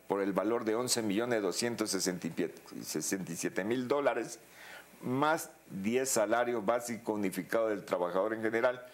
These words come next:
en calidad de multa y, adicionalmente, que la verdad histórica de estos hechos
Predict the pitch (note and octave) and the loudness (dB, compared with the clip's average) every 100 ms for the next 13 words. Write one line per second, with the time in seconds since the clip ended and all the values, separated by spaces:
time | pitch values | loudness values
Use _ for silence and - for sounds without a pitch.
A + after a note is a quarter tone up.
0 | - - - G2 A2 G2+ A#2+ C3 D3 E3+ | -20 -8 -4 0 0 2 2 2 0 0
1 | D3+ E3+ E3+ - - - - A3 G#3 D#3+ | 2 0 0 -8 -18 -8 -2 0 0 -4
2 | - - - - A#2 A2+ A2+ C3 D3 D3+ | -14 -18 -4 0 2 2 0 2 2 0
3 | D3 D#3 - - - - - B2 A#2 A2+ | 0 -2 -2 -10 -20 -8 0 2 4 2
4 | A#2 D#3 - C3 - - F3+ F#3 D#3 A2+ | 2 2 2 -2 -2 0 4 4 2 0
5 | - F#2 F2 - - D2+ - A#2 | -2 0 -2 -6 -8 -4 -2 -2